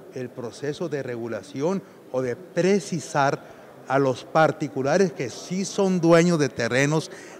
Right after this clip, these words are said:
dentro del perímetro de Primavera, qué es lo que van a hacer con ellos. O sea, es más, y todavía, si ves los planes de, de Zapopan,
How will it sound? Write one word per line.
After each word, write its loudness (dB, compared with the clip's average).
dentro 4
del 6
perímetro 0
de 0
Primavera, -2
qué -2
es 4
lo 2
que -6
van -4
a -8
hacer -6
con -8
ellos. -8
O -20
sea, -6
es -8
más, -4
y -10
todavía, -2
si -10
ves 0
los 2
planes 2
de, 0
de 0
Zapopan, -2